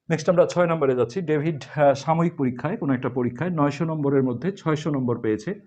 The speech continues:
আহ, এখানে যেমন শতকরাটাই দেয়া ছিল, এখানে শতকরাটাই চাওয়া হয়েছে, সে শতকরা কত নম্বর পেয়েছে। আর একটা অংশ আছে, মোট নম্বর এবং প্রাপ্য নম্বরের অনুপাত নির্ণয় করো। তাহলে এটা হলো মোট নম্বর আর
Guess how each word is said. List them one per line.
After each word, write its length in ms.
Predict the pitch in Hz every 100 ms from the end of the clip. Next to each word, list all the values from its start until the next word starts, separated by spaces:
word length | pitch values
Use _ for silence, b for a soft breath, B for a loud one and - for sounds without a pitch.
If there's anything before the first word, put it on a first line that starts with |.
| _ _ _
আহ, 120 | 113 120
এখানে 300 | 147 175 160
যেমন 160 | 160
শতকরাটাই 560 | 151 165 156 160 151 151
দেয়া 220 | 131 123
ছিল, 240 | 120 147
এখানে 220 | 160 135 127
শতকরাটাই 560 | 135 135 131 131 127
চাওয়া 240 | 123 120 110
হয়েছে, 240 | 120 127
সে 160 | 190 127
শতকরা 500 | 143 135 135 131 127
কত 180 | 151 160
নম্বর 400 | 165 131 120 117
পেয়েছে। 380 | 101 95 - 160 b b b b _ _ _ _ -
আর 160 | 143
একটা 120 | 139
অংশ 220 | 143 131 135
আছে, 220 | 123 185
মোট 200 | 147 151 -
নম্বর 280 | 139 143 175
এবং 200 | 131 127
প্রাপ্য 340 | 143 139 -
নম্বরের 460 | 147 131 123 123 120 139
অনুপাত 420 | 156 151 123 -
নির্ণয় 300 | 110 104 104
করো। 220 | 107 160
তাহলে 280 | 160 131 127
এটা 160 | 123
হলো 160 | 135 131
মোট 280 | 135 135 127
নম্বর 320 | 117 117 170 b b b -
আর 180 | 113